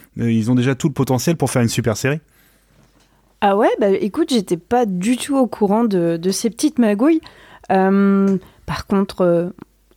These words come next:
Speaker 2: on va peut-être pas trop spoiler, hein, il faut laisser les autres aller regarder par eux-mêmes. T'en penses quoi ?
Speaker 1: Ah oui, tu as raison.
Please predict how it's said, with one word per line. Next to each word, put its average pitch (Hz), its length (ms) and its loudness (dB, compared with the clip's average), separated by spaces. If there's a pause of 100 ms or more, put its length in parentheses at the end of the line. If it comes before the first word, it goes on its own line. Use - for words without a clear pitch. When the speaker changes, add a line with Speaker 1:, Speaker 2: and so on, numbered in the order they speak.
Speaker 2:
on 185 40 -4
va 175 140 0
peut-être - 240 -4
pas 180 140 -2
trop - 180 -8
spoiler, 202 480 0
hein, 226 180 2
il 233 60 -2
faut - 160 -4
laisser 202 320 0
les 202 240 2
autres 214 240 -2
aller 185 160 2
regarder 185 440 0
par 185 260 0
eux-mêmes. 208 360 2 (540)
T'en 202 140 -10
penses 190 220 -6
quoi ? 214 200 0 (920)
Speaker 1:
Ah 98 200 0
oui, 107 140 0
tu - 180 -2
as 107 60 2
raison. 104 240 -2